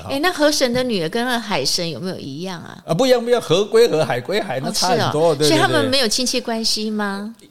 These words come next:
Speaker 1: 应该，我觉得应该差不多，你都把他算是宙斯的兄弟了，因为他分封嘛，
Speaker 2: <laughs>
Speaker 1: 这都是，都是一样的，我们不用管他那么的，那么细致的关系。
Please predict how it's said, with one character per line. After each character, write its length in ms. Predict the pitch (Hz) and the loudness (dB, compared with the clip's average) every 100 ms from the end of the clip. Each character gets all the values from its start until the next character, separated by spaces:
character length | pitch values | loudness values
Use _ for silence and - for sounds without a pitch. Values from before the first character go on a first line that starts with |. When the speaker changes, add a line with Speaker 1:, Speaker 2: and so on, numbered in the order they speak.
| _ | _
Speaker 1:
应 220 | 185 254 | -2 -2
该， 160 | - 262 | 2 4
我 140 | 190 | 4
觉 100 | 135 | 4
得 60 | 147 | 2
应 100 | 185 | 2
该 140 | 269 | 0
差 160 | - 202 | 0 -4
不 100 | 202 | -4
多， 180 | 208 202 | -4 -2
你 160 | - 139 | -2 2
都 100 | 196 | 2
把 140 | 196 | 2
他 60 | 110 | 0
算 220 | - 156 | 2 0
是 100 | 156 | 0
宙 180 | 151 156 | 0 0
斯 140 | 151 | 0
的 120 | 143 | -4
兄 220 | 123 135 185 | -4 -4 -4
弟 120 | 143 | -4
了， 100 | 117 | 0
因 80 | 180 | 2
为 60 | |
他 120 | 165 175 | 4 2
分 300 | 233 165 - | 2 0 2
封 160 | 170 | 2
嘛， 160 | 160 113 | 2 0
Speaker 2:
<laughs> 0 | |
Speaker 1:
这 120 | 147 | 0
都 180 | 147 160 | 2 4
是， 200 | 277 - - 233 151 - | 4 2 -2 -6 -4 0
都 120 | 180 | 2
是 140 | 202 | 2
一 120 | 147 | 2
样 180 | 147 147 | 2 2
的， 60 | 139 | 2
我 40 | |
们 80 | 143 | 2
不 80 | 156 | 4
用 140 | 196 - | 4 4
管 200 | 127 117 | 0 2
他 140 | 143 | 2
那 100 | 160 | 2
么 160 | 147 131 | 2 2
的， 180 | 139 147 | 0 0
那 80 | 156 | 0
么 100 | 143 | 0
细 260 | - 185 | 0 -4
致 180 | 120 139 | -4 -4
的 100 | 110 | -6
关 160 | 104 | -6
系。 60 | 110 | -12